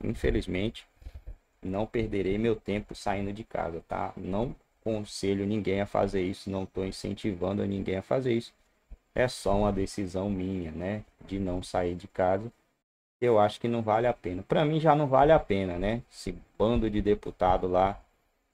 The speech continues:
é, que tem o poder de legislar e tão lá, de, de joelhos, calado, é, engolindo tudo que é derramado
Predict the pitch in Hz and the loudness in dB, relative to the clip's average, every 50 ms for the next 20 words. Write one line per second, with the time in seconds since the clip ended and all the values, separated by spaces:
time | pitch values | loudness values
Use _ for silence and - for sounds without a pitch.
0 | _ _ _ - - 90 90 87 87 85 - - - 92 _ - 101 110 - - | _ _ _ -8 -6 -4 -2 -2 -4 -6 -6 -8 -10 -10 _ -2 0 0 0 0
1 | - - 107 95 85 90 95 98 95 - 92 90 90 90 95 98 95 98 87 - | 0 0 0 0 2 0 0 0 0 -2 -4 -4 -2 0 0 0 -2 -4 -6 -4
2 | 87 90 98 104 110 110 104 - - 104 107 107 95 90 85 82 82 - _ - | -2 0 2 4 2 2 0 -2 -2 -2 0 2 2 2 2 0 -2 -6 _ -20
3 | - - - 98 98 95 92 90 98 104 101 - 92 87 92 104 110 110 101 101 | -14 -4 -2 0 0 0 0 -2 -2 -4 -4 -2 0 2 4 4 4 4 2 -2
4 | - - - - 98 92 90 90 90 95 98 104 101 95 101 101 - _ _ _ | -6 -6 -2 0 2 2 2 4 4 6 6 6 4 2 -6 -8 -8 _ _ _
5 | _ _ _ _ _ _ _ _ - - _ - - 92 92 90 90 87 87 87 | _ _ _ _ _ _ _ _ -20 -20 _ -6 -2 -2 0 0 0 0 -2 -2
6 | 85 85 82 80 80 80 82 82 85 90 101 113 104 104 107 101 95 107 113 113 | -4 -6 -6 -8 -10 -10 -8 -8 -6 -4 -2 -2 0 0 0 0 2 2 2 0
7 | 104 - - 104 113 117 120 110 - - 110 101 95 95 101 104 107 107 98 101 | 0 -2 -2 0 0 0 -2 -4 -4 -2 2 4 4 6 6 6 4 4 2 2
8 | 101 101 101 98 95 92 90 90 90 92 95 | 0 2 2 0 0 0 0 0 0 -2 -4